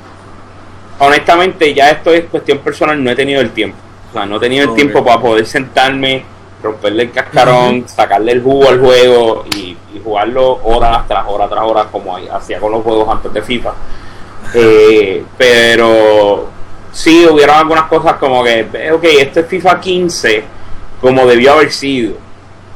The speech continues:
Speaker 1: ¿sabes?
Speaker 2: Right.
Speaker 1: El A-, mejoraron el A I, mejoraron varias cosas, eh, técnicas y visuales.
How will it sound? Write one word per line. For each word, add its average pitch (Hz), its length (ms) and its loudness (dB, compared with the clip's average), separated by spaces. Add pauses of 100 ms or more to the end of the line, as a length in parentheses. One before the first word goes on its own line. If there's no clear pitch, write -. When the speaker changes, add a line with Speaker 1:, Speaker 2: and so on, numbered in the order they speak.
(100)
Speaker 1:
¿sabes? 98 280 -4 (420)
Speaker 2:
Right. 123 280 -4
Speaker 1:
El 120 140 0
A-, 117 280 -2
mejoraron 131 600 2
el 165 240 2
A 110 260 4
I, 117 160 -4 (540)
mejoraron 120 1300 -2 (180)
varias 120 340 2 (100)
cosas, 123 800 2
eh, 107 600 0 (120)
técnicas 113 500 -2
y 117 60 -6
visuales. 104 640 -2